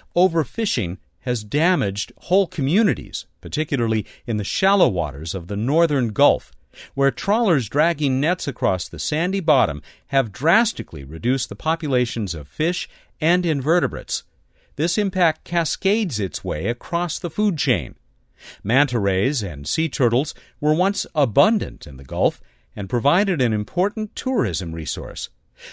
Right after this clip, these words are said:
But changes in fishing technology from pangas and harpoons to gill nets led to a precipitous drop in these species as well. The Mexican government has worked with the international community,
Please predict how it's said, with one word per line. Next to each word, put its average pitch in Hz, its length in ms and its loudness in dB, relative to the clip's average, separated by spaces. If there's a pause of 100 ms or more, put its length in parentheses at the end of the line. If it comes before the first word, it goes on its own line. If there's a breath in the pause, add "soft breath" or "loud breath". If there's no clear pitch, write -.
But 160 120 0
changes 240 480 0
in 123 140 0
fishing 185 360 -2
technology 127 680 0
from 92 320 -4
pangas 165 580 -2
and 80 200 -6
harpoons 117 680 0 (380 loud breath)
to 123 160 0
gill 135 320 0
nets - 420 -6 (280)
led 117 260 0
to 101 180 0
a 87 80 -2
precipitous 190 640 -6
drop 123 640 -2
in 107 240 -2
these 143 280 -2
species 71 500 -8
as 85 220 -6
well. 95 420 -2 (1000 loud breath)
The 156 80 -2
Mexican 240 520 0
government 131 420 2
has 104 160 -2
worked 127 280 0
with 113 140 0
the 117 120 0
international 131 600 0
community, 101 580 -4